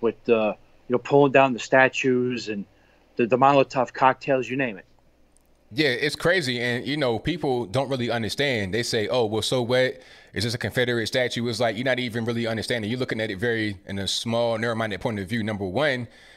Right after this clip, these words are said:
Speaker 2: they're tearing down statues. They're tearing down, you know, history. They're destroying property. It's a general air of lawlessness that once you give them a pass to do it, they're gonna continue to do it. And then what's next?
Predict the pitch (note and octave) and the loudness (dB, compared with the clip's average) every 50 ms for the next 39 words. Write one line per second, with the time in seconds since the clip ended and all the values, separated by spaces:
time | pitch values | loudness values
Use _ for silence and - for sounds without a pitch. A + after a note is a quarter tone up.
0 | - - - G#2+ G#2 - - D3+ C#3+ C#3 B2+ C3 C3 B2 - - D#3 F3+ F3 - | -14 -6 -4 -4 -2 0 0 0 0 0 0 0 0 0 0 2 2 2 2 0
1 | B2 G2+ B2 B2+ - C#3 A#2+ A#2 A#2 A#2 A#2+ A#2 A#2 A#2 A2+ A#2 A#2+ - - - | -2 -2 -2 -2 0 0 -2 -2 0 0 0 0 0 -2 -2 -4 -6 -8 -12 -20
2 | - - - _ _ - A2 B2 C3 B2+ A#2+ A#2 - - - - - - C#3 C3 | -20 -20 -20 _ _ -4 -2 0 0 0 0 -2 -4 -10 -16 -8 -2 -2 -2 -2
3 | - - B2 A#2 C3 B2+ B2+ C3 C#3+ C3+ - - A2+ A#2 A2+ G#2 G2+ - - C3 | -2 -4 -4 -2 -2 -2 -2 -4 -6 -6 -4 -2 0 0 0 -2 -4 -4 -2 -2
4 | B2 A#2 G#2+ F#2+ - B2+ C3 C3 - C3 A#2+ B2+ B2+ C3 B2+ - _ _ _ _ | -2 -2 -2 0 2 2 2 2 0 -2 -4 -4 -4 -4 -6 -10 _ _ _ _
5 | - - A#2 - A#2+ F#2+ G2 B2 D3 D3 C#3 C3 B2 B2 A2+ A#2+ B2+ B2+ A2+ G#2 | -4 -4 -2 0 -2 0 0 0 0 0 0 0 0 0 2 2 2 2 0 0
6 | F#2 G#2 A#2 C#3 D#3+ E3 C#3 A#2+ A2 - - A2+ A2 G#2+ G2+ - - - A2+ G#2+ | 0 0 2 4 4 4 2 0 -2 -4 -2 -2 -2 -2 -2 -2 0 2 2 2
7 | G#2+ - G#2 A#2 A2 - - A2 G2+ C3+ A#2+ A2 A2+ G#2+ G2+ F#2 - B2+ B2+ A#2 | 2 0 -4 -4 -4 -4 -4 -4 -2 -2 -2 -2 -4 -4 -4 -2 0 0 0 0
8 | - - G2+ E2+ F2 B2+ D#3+ D3 A2+ G#2+ F2+ E2+ G#2 G#2+ A#2 A2+ G#2+ G2 - F#2+ | 0 -4 -6 -4 -2 -2 0 0 0 -2 -2 -4 -4 -2 -2 -2 -4 -4 -6 -6
9 | E2+ - C3 B2 A2+ - - F2 E2 C3 D#3 C3+ G2+ F2 - - G2+ F#2 G#2+ G#2 | -4 -4 -4 -4 -4 -6 -8 -6 -4 -2 -2 -2 -2 -4 -4 -6 -4 -2 -2 -2
10 | G2+ G#2 G#2 F#2 - C3+ D#3+ A#2+ D#2+ - - - | -2 -2 -4 -2 0 0 0 0 0 -4 -12 -16